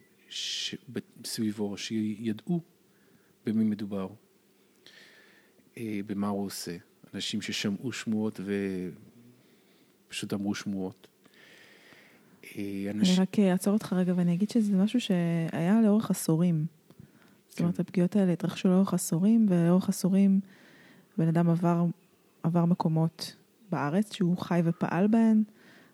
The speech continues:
Speaker 2: ובכל מקום כזה... הסיפורים האלה הצטברו, והיו אנשים שידעו, והיו אנשים שגם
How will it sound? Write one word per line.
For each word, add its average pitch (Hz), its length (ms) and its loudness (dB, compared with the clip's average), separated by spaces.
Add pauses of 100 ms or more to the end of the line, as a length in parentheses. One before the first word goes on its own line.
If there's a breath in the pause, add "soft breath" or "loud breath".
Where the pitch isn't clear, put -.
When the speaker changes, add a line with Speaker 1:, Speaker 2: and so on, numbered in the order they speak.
(140)
Speaker 2:
ובכל 160 500 0
מקום 196 340 2
כזה... 185 480 2 (840 soft breath)
הסיפורים 185 520 2
האלה 170 160 4
הצטברו, 170 560 2
והיו 170 200 4
אנשים 180 320 0
שידעו, 190 640 2 (640 soft breath)
והיו 175 120 2
אנשים 175 200 2
שגם 160 420 0